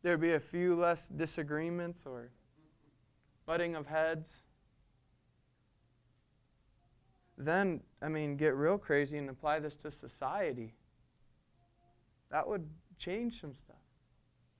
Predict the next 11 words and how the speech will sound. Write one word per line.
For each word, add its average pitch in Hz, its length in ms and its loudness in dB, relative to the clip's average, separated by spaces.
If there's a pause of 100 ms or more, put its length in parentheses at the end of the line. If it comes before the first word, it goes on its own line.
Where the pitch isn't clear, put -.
(920)
But 190 120 6
we 190 160 10
know 190 400 10
that 180 160 12
apart 180 420 6
from 165 340 -2 (380)
God, 170 320 10
apart 165 400 2
from 160 220 -6
Christ, 151 580 -2 (640)
pride 151 480 4